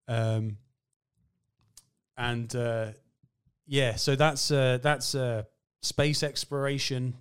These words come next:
uh, moon landings, and, um, yeah,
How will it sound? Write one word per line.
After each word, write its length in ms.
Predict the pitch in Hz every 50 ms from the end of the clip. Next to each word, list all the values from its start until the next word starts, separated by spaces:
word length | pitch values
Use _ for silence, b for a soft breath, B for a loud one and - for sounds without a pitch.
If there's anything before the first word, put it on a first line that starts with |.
| - _ -
uh, 220 | 127 123 120 117 113
moon 300 | 123 131 135 135 131 127
landings, 760 | 127 127 123 120 120 120 120 120 120 120 120 - - - - _ _ _ _
and, 520 | 131 123 120 117 117 117 113 117 117 113 - -
um, 360 | 117 110 110 110 110 110 113 b b b b b b b b b b
yeah, 360 | 170 170 170 165 135 151